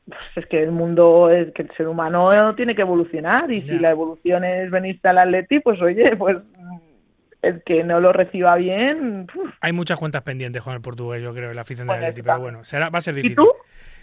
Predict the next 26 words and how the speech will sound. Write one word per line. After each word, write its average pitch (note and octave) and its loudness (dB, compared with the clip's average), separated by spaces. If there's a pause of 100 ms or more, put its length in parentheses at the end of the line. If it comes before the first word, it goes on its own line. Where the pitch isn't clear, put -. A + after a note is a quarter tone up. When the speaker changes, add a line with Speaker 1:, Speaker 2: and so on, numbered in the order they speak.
(220)
Speaker 2:
Eh, C#3+ -2
uf, D#3 -14 (220)
eh, D#3 -6 (340)
<laughs> F4+ 0
paso G#3+ 2
palabra, D3+ 0
paso D#3 -6
palabra. A#2+ -4 (280)
Speaker 1:
Vale, G#3 2
de G3+ 4 (160)
Speaker 2:
Yo D3 0
est-, A3 0
Speaker 1:
acuerdo. G#3 -2
Speaker 2:
yo F#3 2
estoy F#3 -4
contento D3+ -2
con B2 -8
Joao B2 -6
Félix C3 -8
y B2+ -8
con, B2 -14
y C3 -14
con B2 -14
Griezmann, A#2+ -14
la A2+ -14
verdad. A2+ -14